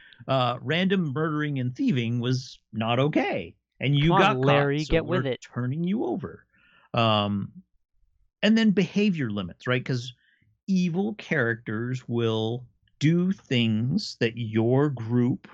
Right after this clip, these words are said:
Speaker 1: may not appreciate.
Speaker 2: Like touch the sarcophagus.
Speaker 1: S-, touch the sarcophagus.
Speaker 2: <laughs>
Speaker 1: And
Speaker 2: No,
Speaker 1: I,
Speaker 2: sorry,
Speaker 1: I
Speaker 2: that's
Speaker 1: mean,
Speaker 2: not what you mean.
Speaker 1: I,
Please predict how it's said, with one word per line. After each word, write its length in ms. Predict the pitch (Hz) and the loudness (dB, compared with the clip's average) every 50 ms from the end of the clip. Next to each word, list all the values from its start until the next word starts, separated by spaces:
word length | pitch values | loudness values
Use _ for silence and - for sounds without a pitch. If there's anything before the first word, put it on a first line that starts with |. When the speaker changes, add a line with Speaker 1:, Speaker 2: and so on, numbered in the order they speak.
| - _ _ _ _ | -20 _ _ _ _
Speaker 1:
may 380 | - 110 113 117 123 127 127 139 | 0 2 2 4 4 2 2 2
not 600 | 135 120 107 101 107 110 123 - - _ - - - - - _ _ _ _ _ _ | 2 2 2 2 0 -2 -2 -4 -10 _ -16 -16 -16 -16 -20 _ _ _ _ _ _
appreciate. 540 | - - - 302 339 - - 98 78 67 - _ _ _ _ _ _ _ _ _ _ _ _ _ _ _ _ | -14 -4 0 0 0 0 -2 -6 -6 -6 -12 _ _ _ _ _ _ _ _ _ _ _ _ _ _ _ _
Speaker 2:
Like 140 | 131 123 - | -8 -8 -6
touch 280 | - - 143 131 - - | -6 -6 -6 -6 -6 -8
the 100 | - 135 | -8 -8
sarcophagus. 1040 | - - 123 113 _ - 139 147 139 - - 123 127 127 - - - - - - _ _ _ _ _ | -8 -8 -14 -14 _ -4 -4 -4 -4 -4 -8 -16 -16 -18 -20 -20 -20 -20 -20 -20 _ _ _ _ _
Speaker 1:
S-, 120 | - - - _ | -18 -18 -14 _
touch 260 | - 135 127 127 - | 0 0 0 0 2
the 100 | - 147 | 2 2
sarcophagus. 960 | - - 175 170 170 - - 233 202 - 247 196 190 208 180 160 - - - | 4 4 4 2 2 6 8 8 12 12 12 10 10 8 4 4 0 -2 -4
Speaker 2:
<laughs> 20 | _ | _
Speaker 1:
And 140 | 131 127 - - - | -12 -12 -10 -6 4
Speaker 2:
No, 180 | 208 202 208 175 | 8 10 10 10
Speaker 1:
I, 160 | 147 165 180 | 8 4 4
Speaker 2:
sorry, 240 | 190 190 156 147 139 | 6 6 6 6 4
Speaker 1:
I 20 | |
Speaker 2:
that's 100 | 143 160 | 4 2
Speaker 1:
mean, 60 | 170 160 | 2 4
Speaker 2:
not 120 | 196 190 | 4 6
what 100 | 180 175 | 6 4
you 80 | 170 160 | 2 0
mean. 300 | 147 135 131 120 120 120 _ | -2 -2 -4 -6 -8 -10 _
Speaker 1:
I, 120 | - 196 | -4 -4